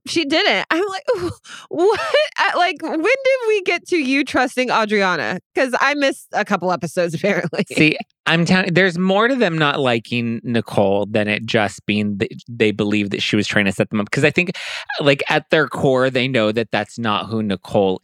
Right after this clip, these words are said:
Speaker 2: is, that there's more, I think they're just intimidated by her.
Speaker 1: Yeah, it's so strange. So Julia's like, "Look, like, Nicole did not know anything about Anna. She did not do that." Um,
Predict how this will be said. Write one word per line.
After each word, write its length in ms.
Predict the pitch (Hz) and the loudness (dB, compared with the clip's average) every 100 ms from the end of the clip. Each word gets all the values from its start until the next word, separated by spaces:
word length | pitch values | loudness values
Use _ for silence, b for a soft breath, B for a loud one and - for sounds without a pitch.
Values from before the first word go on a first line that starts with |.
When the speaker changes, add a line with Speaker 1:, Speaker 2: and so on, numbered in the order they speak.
| - | -2
Speaker 2:
is, 520 | 104 120 214 247 - | 2 4 2 0 -6
that 240 | 131 120 - | -2 0 0
there's 460 | 156 143 160 135 - - | 0 2 0 -4 -12 -10
more, 440 | 135 135 131 135 | -4 0 2 0
I 100 | 131 | -2
think 220 | 160 160 | -2 -2
they're 140 | 180 156 | 0 0
just 220 | 151 - | -2 -4
intimidated 680 | 135 127 170 180 78 90 - | -4 -4 -2 -2 -4 -8 -8
by 120 | - - | -6 -6
her. 280 | - - - b b | -6 -10 -14 b b
Speaker 1:
Yeah, 340 | 190 196 175 - | 0 4 4 2
it's 160 | 196 | -2
so 260 | - 226 196 | -2 0 0
strange. 600 | 180 - 175 151 147 - - | -2 -2 0 0 -2 -6 -10
So 460 | - 240 220 208 202 B B B B _ _ 190 | -2 2 4 2 0 B B B B _ _ -6
Julia's 440 | 247 302 302 285 | 0 2 2 0
like, 180 | 262 214 | -2 0
"Look, 240 | 208 254 - | 0 0 0
like, 220 | 196 175 - - | -2 -2 -6 -4
Nicole 440 | 208 190 208 208 | -4 0 0 0
did 160 | 240 254 | 0 0
not 180 | 269 | 0
know 160 | 262 247 | 0 0
anything 300 | 240 240 240 | 0 0 0
about 200 | 240 240 | 0 0
Anna. 340 | 190 185 185 185 | 0 0 0 0
She 180 | - | -2
did 160 | 180 170 | -2 0
not 220 | 175 196 | 0 0
do 180 | 220 214 | 0 2
that." 460 | 190 185 185 180 - _ - | 2 2 2 0 -4 _ -6
Um, 580 | 180 160 147 117 101 | -2 0 -2 -6 -12